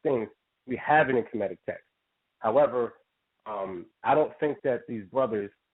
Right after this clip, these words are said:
have been exposed to brothers and sisters who actually deal with the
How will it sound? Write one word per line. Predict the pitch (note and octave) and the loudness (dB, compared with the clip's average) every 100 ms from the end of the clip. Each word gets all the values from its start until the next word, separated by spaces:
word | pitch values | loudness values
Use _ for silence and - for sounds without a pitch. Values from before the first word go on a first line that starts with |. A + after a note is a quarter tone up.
| _ - | _ -4
have | B2 A2+ G#2+ G2 F#2 _ F#2+ | 2 4 2 0 -8 _ -2
been | B2 | 0
exposed | G#2+ - - - D3 D3+ C3 G#2 G2+ - _ _ _ _ _ _ _ _ - | 0 -6 -18 2 4 6 4 -2 -10 -18 _ _ _ _ _ _ _ _ -8
to | D3 A#2+ G#2+ G2+ - G2 | -4 -2 -2 -6 -10 0
brothers | C3+ B2+ A2 - | 2 2 -2 -8
and | - | -10
sisters | - - - | -10 -14 -12
who | - B2+ | -8 -2
actually | C#3 - - A2 F2 | -2 -2 -6 -8 -4
deal | C3+ C#3+ | 2 4
with | B2 G#2+ | 4 0
the | F2+ | -10